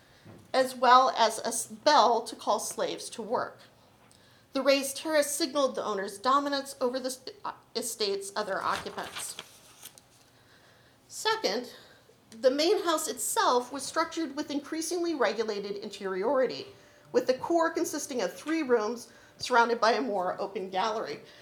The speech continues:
So again, you can see here these two towers, here's the platform. There's a gallery around the outside that you can see the pillars to here and an inside internal three rooms.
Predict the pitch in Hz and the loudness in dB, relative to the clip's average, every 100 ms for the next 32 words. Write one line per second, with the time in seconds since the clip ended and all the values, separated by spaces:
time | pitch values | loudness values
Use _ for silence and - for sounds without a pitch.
0 | - - 220 202 180 175 160 185 - 175 | -20 -12 -8 -4 -4 -4 -8 -8 -6 -6
1 | 170 - 202 185 - 156 160 - - - | -8 -8 -8 -8 -10 -10 -10 -12 -12 -14
2 | - 311 330 320 311 285 - - 202 165 | -10 -8 -6 -6 -6 -10 -12 -10 -10 -10
3 | 156 - - 262 - - 226 220 226 - | -12 -12 -8 -6 -8 -8 -8 -6 -10 -14
4 | - - _ 214 190 175 - 185 214 262 | -20 -20 _ -6 -4 -6 -2 -2 -2 -4
5 | 254 214 196 - 202 247 220 - 180 170 | -4 -6 -6 -8 -8 -8 -10 -10 -12 -12
6 | 180 165 175 160 180 - - - 233 214 | -10 -10 -10 -12 -12 -18 -20 -18 -10 -10
7 | - 190 185 233 196 160 165 151 - 185 | -10 -12 -8 -8 -6 -8 -10 -12 -10 -8
8 | 151 151 - - - 165 135 - 160 151 | -8 -10 -14 -18 -14 -12 -14 -14 -14 -14
9 | - - - | -14 -16 -16